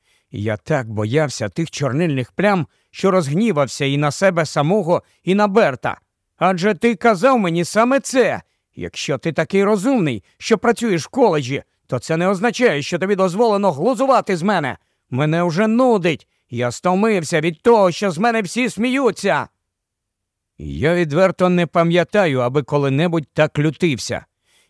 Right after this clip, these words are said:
Я не думаю, що справа була лише у Берті, але несподівано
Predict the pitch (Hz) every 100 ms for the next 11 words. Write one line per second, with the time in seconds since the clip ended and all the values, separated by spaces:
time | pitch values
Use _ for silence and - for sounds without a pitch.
0 | - 113 143 202 196 262 135 120 - 131
1 | - - 190 190 170 175 165 165 165 160
2 | 160 160 165 151 113 127 - _ _ _
3 | _ - 117 113 117 123 - 120 98 151
4 | 151 127 98